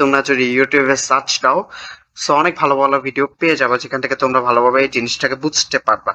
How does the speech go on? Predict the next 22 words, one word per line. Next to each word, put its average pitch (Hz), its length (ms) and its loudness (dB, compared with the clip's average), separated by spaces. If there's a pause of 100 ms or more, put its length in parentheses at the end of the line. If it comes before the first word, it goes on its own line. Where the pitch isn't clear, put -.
So, - 80 -4
আজকে - 300 -2 (100)
আমি 190 120 -2 (100)
যেটা 143 220 -4 (160)
আলোচনা 160 400 0
করবো 131 180 -2 (100)
সেটা 139 180 -8
হচ্ছে - 160 -6 (120)
কিভাবে 180 360 2 (120)
তুমি 156 200 2
ফুল 165 260 -2 (100)
একটা 147 140 -2 (140)
প্রসেস 139 360 0 (920)
তাকে 131 320 0 (280)
খুব 165 120 -2 (120)
সহজে 143 380 2 (100)
মনে 143 180 4
রাখতে 131 280 -4
পারবা, - 240 -6 (320)
সেটা 147 220 0
হচ্ছে 143 180 -2
আজকে - 280 -2